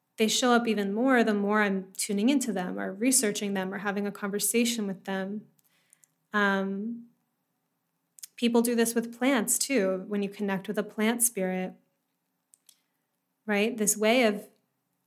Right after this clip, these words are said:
having a conversation that's way more, um, boundary defying than our normal conventional modes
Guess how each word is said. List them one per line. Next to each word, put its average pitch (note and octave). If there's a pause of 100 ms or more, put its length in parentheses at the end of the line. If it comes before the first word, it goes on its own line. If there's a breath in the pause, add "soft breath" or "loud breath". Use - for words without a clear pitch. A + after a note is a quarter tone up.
(200)
having C#4
a A#3+
conversation A#3
that's -
way G#3+
more, G3+ (1900)
um, F#3+ (100)
boundary G#3+
defying C4+
than A3+
our G#3
normal G3+
conventional G3+
modes F#3